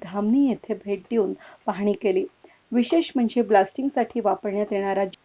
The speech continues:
जिलेटिनचा साठा सुद्धा इथे बेवारस पडून असून या ठिकाणी सुरक्षा रक्षक नसल्यानं मोठी जीवितहानी होण्याची शक्यता या ठिकाणी नागरिकांनी व्यक्त केली आहे. वेद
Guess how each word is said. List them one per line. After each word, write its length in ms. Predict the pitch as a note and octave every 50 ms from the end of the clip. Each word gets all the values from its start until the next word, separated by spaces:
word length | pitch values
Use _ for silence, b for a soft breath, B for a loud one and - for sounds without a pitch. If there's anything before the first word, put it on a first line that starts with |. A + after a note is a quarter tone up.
| _ G#3+
जिलेटिनचा 680 | - C4 C4 C#4 D#4+ E4 E4+ E4+ D#4+ D4+ C#4+ - D4+ D4
साठा 420 | - - A#3+ G#3+ G#3 - A#3+ B3+
सुद्धा 480 | B3 - A#3+ G3+ G3+ - A#3 F#3 - -
इथे 220 | - - - A#3+
बेवारस 480 | G3+ G3 G#3+ G#3+ A3 A#3+ B3+ C#4 D4 D4 - -
पडून 240 | A3+ G#3 G#3 G#3 G#3
असून 340 | A3+ A#3 - - F#3 F3+ F#3 B B B B B B - A3+
या 140 | C4+ D#4+
ठिकाणी 440 | E4 - C#4+ A#3+ - A3+ G3 G3 A3+ A#3+
सुरक्षा 500 | - - A#3 G#3+ B3+ C#4 - - D4 C4
रक्षक 280 | A3 F#3+ - - A3+ - A3+
नसल्यानं 500 | G#3 G3 F#3+ - - A#3 A3+ G#3 F#3+ F#3+
मोठी 400 | G3 G#3 A3 A3 - - E4 C#4+
जीवितहानी 600 | B3+ - A#3 G3 G#3+ G#3+ - - G#3+ G3 G3 G3+
होण्याची 380 | G3 G3 F#3+ F#3+ F#3+ F#3 F#3+
शक्यता 560 | F3+ - - G#3 - - - B3 B3 G3+ F3+ F#3 B B B B B B B _
या 140 | A#3+ A#3+ B3+
ठिकाणी 360 | B3 B3 A3 - G#3 F#3+ F#3+
नागरिकांनी 600 | G#3+ A3 G3 F3 F3 F#3+ G3 F#3+ - F#3 F#3 G3 G#3+
व्यक्त 280 | G#3 F#3+ F#3 - - F#3+ -
केली 220 | - F3 E3+ F3+ G3
आहे. 220 | - - _ _ _ _ - - _ _ _ _ _ _ _ _ b b b b b b _
वेद 220 | A#3 A#3+ D#4 E4